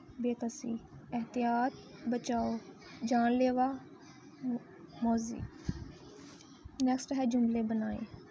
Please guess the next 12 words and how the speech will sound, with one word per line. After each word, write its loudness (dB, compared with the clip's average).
बहादुर, -2
बहादुर 2
का 2
जुमला 4
है, 0
असलम 4
एक 2
बहादुर 2
बच्चा 0
है। 0
मजूर, 6
अली 4